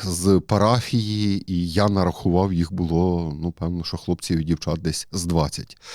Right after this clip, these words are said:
Перед тим, ну, мене ще тоді не було, але були наші сусіди, баптисти,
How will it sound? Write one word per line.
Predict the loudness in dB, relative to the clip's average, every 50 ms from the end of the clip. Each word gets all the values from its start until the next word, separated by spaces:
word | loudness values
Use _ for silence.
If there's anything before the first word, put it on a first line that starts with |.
| -14 -14 -14 -14 -16 -12 -2 2
Перед | 4 6 6 4 4 2
тим, | 2 2 2 2 0 0 0
ну, | 0 0
мене | 2 0 0 0 0
ще | -2 -4 -6
тоді | -6 -6 -2 0 0
не | 0 2
було, | 0 2 2 2 2
але | 2 2 2 2 2 0 0 0 -2 -4
були | -6 -4 -4 0 2 2 4 4 2 0
наші | 0 -2 -2 -2 -4 -8 -10
сусіди, | -10 -10 -8 -2 0 2 4 4 4
баптисти, | 4 2 0 2 2 2 2 2 2 -2 -2 -2